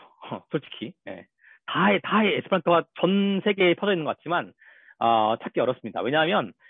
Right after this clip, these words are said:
이 사미족 부족이 다 합쳐봐야 지금 한 이만 명 정도밖에 안 돼요.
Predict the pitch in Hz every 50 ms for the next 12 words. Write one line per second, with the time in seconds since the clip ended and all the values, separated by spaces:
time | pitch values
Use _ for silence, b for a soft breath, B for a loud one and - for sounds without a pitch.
0 | b b b 120 123 120 - 220 233 254 262 240 233 226 220 214 208 196 185 175
1 | - - 127 117 127 131 170 196 170 113 82 - _ _ _ _ _ _ - -
2 | - 160 170 185 190 185 - - - - 233 196 165 156 151 139 - - 135 147
3 | 160 180 160 107 98 107 131 165 208 226 233 226 202 165 131 120 120 117 - 208
4 | 165 101 90 85 90 101